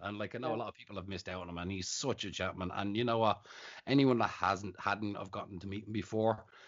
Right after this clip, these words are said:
Speaker 1: just seeing him going through and doing his commentary on First Contact was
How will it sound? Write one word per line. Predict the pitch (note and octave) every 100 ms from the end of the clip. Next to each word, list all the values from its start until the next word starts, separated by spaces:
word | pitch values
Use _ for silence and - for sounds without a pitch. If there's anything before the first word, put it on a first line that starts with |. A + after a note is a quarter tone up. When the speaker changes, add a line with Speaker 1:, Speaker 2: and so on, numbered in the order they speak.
| - -
Speaker 1:
just | A#2+ -
seeing | A2
him | G2+
going | F#2 G2 F2+
through | - F#2+ F#2 E2
and | E2+
doing | F#2+
his | E2+
commentary | - F#2 G2+ F#2+ - E2+
on | F#2 F2 E2 E2 D#2 D2 _ _
First | - F#2 -
Contact | F2 E2+ E2+ D#2+ - -
was | F2+ E2